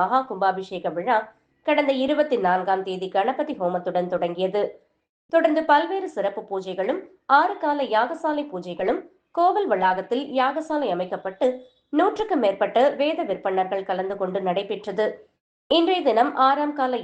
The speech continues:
யாகசாலை பூஜை நடத்தப்பட்டது. தொடர்ந்து ஆறு கால யாகசாலை பூஜைகளில் வைத்து பூஜிக்கப்பட்ட கலசங்களை சிவாச்சாரியார்கள் வேத மந்திரங்கள் முழங்க, பஞ்சவாத்தியம் மற்றும் நாதஸ்வர மேளதாளம் இசைக்க கோவிலை வலம் வர எடுத்து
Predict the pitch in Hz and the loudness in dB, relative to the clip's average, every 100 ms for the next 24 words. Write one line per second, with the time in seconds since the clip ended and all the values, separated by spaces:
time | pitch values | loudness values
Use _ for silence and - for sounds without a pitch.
0 | 180 196 233 233 214 214 185 185 185 180 | -2 -2 -2 -2 -2 -6 -8 -4 -2 -2
1 | 190 202 190 202 220 - - - _ _ | -2 -2 -2 0 0 0 -4 -18 _ _
2 | 339 330 302 285 285 359 392 330 302 202 | 2 4 6 6 6 4 0 -2 -2 0
3 | 190 254 254 240 233 202 190 190 196 196 | -2 -2 -4 -4 -4 -4 -8 -4 -2 0
4 | 185 180 254 302 302 320 311 320 302 226 | 0 0 2 0 0 -2 -2 -2 0 0
5 | 208 185 175 185 180 226 233 - - _ | 0 0 0 0 0 0 0 -2 -16 _
6 | _ - 339 349 339 196 185 190 185 233 | _ -4 2 2 2 0 2 2 2 2
7 | 285 233 294 320 226 185 190 190 175 165 | 0 0 0 0 -2 -2 -2 -2 -2 0
8 | 185 262 233 - _ _ - 330 339 370 | 0 0 -2 -4 _ _ 2 2 2 0
9 | 196 180 202 302 - - - 302 320 320 | 0 -2 -2 -4 -4 -14 -2 0 2 0
10 | 311 262 302 381 - 349 294 196 202 220 | 2 4 2 0 -2 0 0 0 0 2
11 | 208 202 - 180 190 185 311 - - _ | 2 2 -4 -8 -8 -4 -4 -4 -14 _
12 | _ 339 349 339 330 311 180 190 190 196 | _ 2 4 4 0 2 0 2 2 2
13 | 208 214 247 220 | 2 0 -2 -2